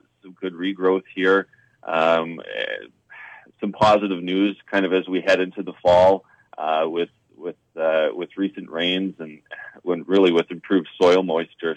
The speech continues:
So I, I think that, uh, you know, things are going well. We'll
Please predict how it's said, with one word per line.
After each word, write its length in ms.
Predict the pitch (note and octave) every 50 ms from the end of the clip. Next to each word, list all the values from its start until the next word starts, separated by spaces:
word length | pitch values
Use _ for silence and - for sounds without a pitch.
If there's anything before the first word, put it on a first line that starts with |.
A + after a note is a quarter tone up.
| -
So 220 | - G2 F#2+ F#2 - - - - _ _ _
I, 120 | - B2 A#2+
I 120 | - C#3+ C3+
think 240 | - D#3 D3+ D3 - -
that, 280 | C3 A#2+ A2+ A2+ A2 _ _ _ -
uh, 240 | A2+ G#2 G#2 G2+ G2+
you 140 | G#2 F2+
know, 140 | C#3 B2+ B2
things 260 | A#2+ - C#3+ C#3 C3+
are 80 | C3+ C3+
going 320 | A#2+ B2+ B2+ A#2+ A#2 A2+
well. 340 | G#2 G#2 G#2+ A2+ A#2+ B2+ B2+ _ _ _ _ _ _ _
We'll 140 | - A2